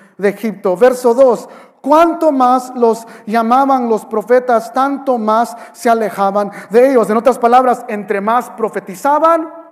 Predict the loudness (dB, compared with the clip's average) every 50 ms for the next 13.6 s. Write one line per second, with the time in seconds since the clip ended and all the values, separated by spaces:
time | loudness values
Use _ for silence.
0 | _ _ _ _ _ _ -6 -4 -4 -4 -2 0 2 2 2 0 0 0 0 0
1 | 0 -4 -8 -12 -16 -20 -20 -20 _ _ _ _ _ _ _ _ -6 -6 -4 0
2 | 0 0 2 2 0 2 2 2 0 -2 -6 -6 -6 -6 -6 -8 -8 -8 -8 -8
3 | -10 -12 -6 -4 -2 -2 -2 0 0 0 2 2 0 0 0 -4 -6 -2 2 2
4 | 2 4 4 0 2 2 -2 -2 2 4 4 4 4 4 2 2 2 0 -2 -8
5 | -14 -16 -12 0 2 4 4 4 2 4 6 6 6 6 2 -2 -8 -14 -18 -20
6 | -20 _ _ _ _ _ _ _ _ -4 0 2 4 4 4 2 2 2 2 2
7 | 4 2 0 -2 -2 -4 -2 -2 -2 -4 -4 -6 -12 -20 -20 _ _ _ _ _
8 | -8 -6 -6 -6 0 2 2 2 2 2 0 -2 -2 -4 -6 -8 -8 -6 -6 -6
9 | -2 -2 -2 -2 -2 -2 -4 -4 -4 -4 -12 -14 -12 -14 -10 -6 -4 -4 -4 -4
10 | -4 -4 -4 -2 -4 -4 -6 -6 -10 -18 _ _ _ _ _ -2 0 2 4 4
11 | 2 2 2 -2 -4 -4 -6 -12 -14 -14 -8 -6 -6 -4 -2 -2 -2 -2 -2 -4
12 | -4 -4 -4 -6 -8 -8 -8 -6 -6 -6 -2 -2 -2 -2 -2 -2 -2 -2 -2 -2
13 | -4 -4 -2 0 2 2 2 2 0 -2 -2